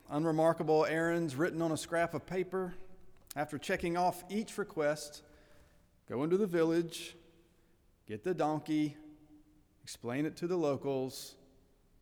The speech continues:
bring it back to me. The list falls in the crack between the driver's seat and the console, forgotten.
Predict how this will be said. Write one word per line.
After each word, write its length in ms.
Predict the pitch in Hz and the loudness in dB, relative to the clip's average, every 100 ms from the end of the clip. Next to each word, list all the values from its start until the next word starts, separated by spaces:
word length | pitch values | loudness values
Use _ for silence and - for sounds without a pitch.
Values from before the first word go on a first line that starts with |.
| _ | _
bring 180 | 101 123 | -8 -6
it 100 | 165 | -2
back 240 | 143 147 | -2 -4
to 100 | 147 | -4
me. 400 | 165 107 98 98 - - _ _ _ _ _ _ _ _ _ _ _ _ _ - | -4 -4 -6 -12 -14 -20 _ _ _ _ _ _ _ _ _ _ _ _ _ -4
The 80 | |
list 280 | 139 165 - | 0 0 -2
falls 520 | - 156 160 160 160 | -4 0 4 4 4
in 80 | 156 | 0
the 60 | 131 | -4
crack 580 | - 156 131 - - 127 | 0 2 2 -2 -8 -10
between 240 | 117 151 | -4 -2
the 80 | 131 | -2
driver's 420 | 131 151 160 147 | 2 4 4 0
seat 240 | - 170 | 0 -2
and 80 | 160 | -2
the 60 | 165 | -6
console, 640 | 165 151 135 - 135 127 | -2 -2 -2 -2 -2 -2
forgotten. 640 | 123 127 113 87 90 92 | -4 -4 -4 -4 -8 -18